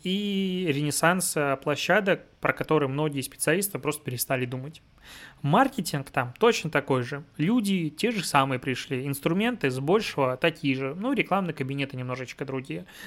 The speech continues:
Но глобально, на мой взгляд, э, мидловый эс эм эм специалист,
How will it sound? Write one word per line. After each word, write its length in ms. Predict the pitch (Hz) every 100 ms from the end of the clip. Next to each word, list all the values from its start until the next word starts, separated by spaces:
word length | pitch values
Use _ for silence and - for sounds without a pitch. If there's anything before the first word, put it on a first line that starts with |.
| 160
Но 60 | 165
глобально, 720 | 156 160 190 285 262 160 151
на 100 | 147
мой 180 | 165 196
взгляд, 440 | 156 143 139 139 -
э, 480 | 156 139 135 151 147
мидловый 880 | 185 160 165 185 214 165 135 147 -
эс 160 | - -
эм 120 | 214
эм 160 | 269
специалист, 640 | 269 - - 143 131 120